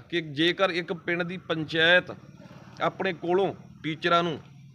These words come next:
ਪਲੱਸ ਵਨ ਤੇ ਟੂ ਨੂੰ ਤਨਖਾਹਾਂ ਦੇ ਕੇ ਸਕੂਲ ਚਲਾ ਰਹੀ ਆ, ਤੇ ਐਜੂਕੇਸ਼ਨ ਵਿਭਾਗ ਨੂੰ ਔਰ ਸਰਕਾਰ ਨੂੰ ਇੱਧਰ ਵਿਸ਼ੇਸ਼ ਧਿਆਨ ਦੇਣਾ ਚਾਹੀਦਾ ਹੈ। ਅਤੇ ਇਸ ਤਰ੍ਹਾਂ ਦੀਆਂ ਅਗਾਂਹ ਵਧੂ ਪੰਚਾਇਤਾਂ ਜੋ ਕਿ ਜ਼ਿਲ੍ਹਾ ਅੰਮ੍ਰਿਤਸਰ ਵਿੱਚੋਂ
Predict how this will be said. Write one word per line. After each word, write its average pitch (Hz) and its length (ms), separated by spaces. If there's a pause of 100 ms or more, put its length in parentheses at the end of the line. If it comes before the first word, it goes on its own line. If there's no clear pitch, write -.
(180)
ਪਲੱਸ 156 260
ਵਨ 160 240
ਤੇ 180 120
ਟੂ 165 200
ਨੂੰ 175 140
ਤਨਖਾਹਾਂ 160 520
ਦੇ 139 160
ਕੇ 147 280 (420)
ਸਕੂਲ 151 280
ਚਲਾ 135 240
ਰਹੀ 143 240
ਆ, 156 220 (300)
ਤੇ - 120
ਐਜੂਕੇਸ਼ਨ 143 600
ਵਿਭਾਗ 135 480
ਨੂੰ 143 140 (160)
ਔਰ 135 160
ਸਰਕਾਰ 127 540
ਨੂੰ 135 200 (680)
ਇੱਧਰ 147 300
ਵਿਸ਼ੇਸ਼ 156 640
ਧਿਆਨ 156 280
ਦੇਣਾ 120 220
ਚਾਹੀਦਾ 127 400
ਹੈ। 80 100 (200)
ਅਤੇ 160 280 (500)
ਇਸ 175 160
ਤਰ੍ਹਾਂ 185 240
ਦੀਆਂ 165 360
ਅਗਾਂਹ 151 260
ਵਧੂ 160 220
ਪੰਚਾਇਤਾਂ 135 640 (680)
ਜੋ 151 260
ਕਿ 180 160
ਜ਼ਿਲ੍ਹਾ 165 340
ਅੰਮ੍ਰਿਤਸਰ 160 360
ਵਿੱਚੋਂ 160 480